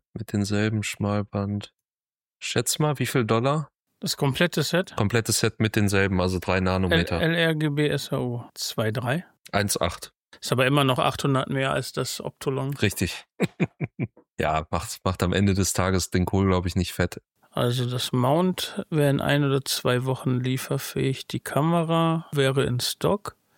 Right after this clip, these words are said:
Speaker 2: A S I R Plus wäre auch in Stock. Der Focuser auch. Den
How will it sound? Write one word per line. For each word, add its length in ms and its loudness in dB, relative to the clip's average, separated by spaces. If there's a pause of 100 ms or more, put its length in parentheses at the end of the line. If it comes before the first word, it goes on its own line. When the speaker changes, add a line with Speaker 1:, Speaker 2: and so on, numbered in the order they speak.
(640)
Speaker 2:
A 160 2
S 120 4
I 140 2
R 140 4
Plus 580 0 (400)
wäre 220 2
auch 260 0
in 140 2
Stock. 520 -2 (380)
Der 100 0
Focuser 760 0
auch. 580 -2 (260)
Den 480 2